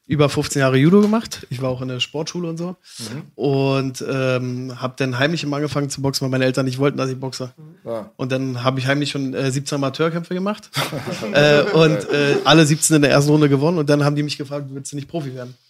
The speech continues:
Speaker 2: Ah, okay.
Speaker 1: Ja, und dann, so kam das ja mit dem Profi. Und irgendwann hab ich dann gesagt, hier, guck mal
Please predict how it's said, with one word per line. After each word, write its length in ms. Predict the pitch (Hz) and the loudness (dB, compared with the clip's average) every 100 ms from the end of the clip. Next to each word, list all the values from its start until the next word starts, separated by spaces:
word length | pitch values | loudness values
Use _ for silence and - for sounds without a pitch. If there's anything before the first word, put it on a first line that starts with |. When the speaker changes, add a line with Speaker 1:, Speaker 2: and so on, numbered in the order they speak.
| - | -12
Speaker 2:
Ah, 200 | 113 104 | -8 -8
okay. 160 | 98 101 | -10 -2
Speaker 1:
Ja, 100 | 160 | 0
und 160 | 143 139 | 2 2
dann, 300 | 139 139 135 | 0 0 0
so 160 | 143 | 2
kam 180 | 143 139 | 4 4
das 120 | 135 | 4
ja 80 | 139 | 2
mit 100 | 139 | 0
dem 120 | 135 | -4
Profi. 280 | 123 165 165 | -2 0 0
Und 100 | 143 | 0
irgendwann 320 | 160 156 147 | 0 0 -2
hab 120 | 139 | -4
ich 80 | 131 | -6
dann 120 | 139 | -8
gesagt, 300 | 131 131 127 | -10 -8 -8
hier, 140 | - 127 | -8 -10
guck 140 | 131 | -8
mal 100 | 120 | -14